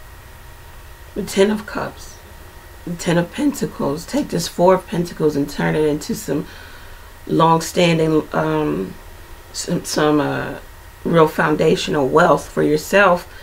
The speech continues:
and for your family. But whatever comes in is, uh, you're waiting for it. It's here for you. It looks very good, Scorpio. Um,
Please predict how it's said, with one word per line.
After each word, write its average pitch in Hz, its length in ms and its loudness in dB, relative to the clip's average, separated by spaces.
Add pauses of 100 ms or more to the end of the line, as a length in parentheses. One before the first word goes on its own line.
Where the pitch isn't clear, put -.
(380)
and 160 140 -2
for 165 120 2
your 156 160 2
family. 180 600 2 (680)
But 165 160 8
whatever 214 460 4
comes 180 420 0
in 170 540 0 (720)
is, 175 420 2
uh, 160 420 0 (140)
you're 170 340 4
waiting 185 360 8
for 170 320 0
it. - 160 -4 (3000)
It's 175 200 0
here 190 280 6
for 156 180 -2
you. 151 280 0 (380)
It 180 100 10
looks 185 240 6
very 160 340 4
good, 151 300 -2
Scorpio. - 680 -6 (1000)
Um, 160 600 2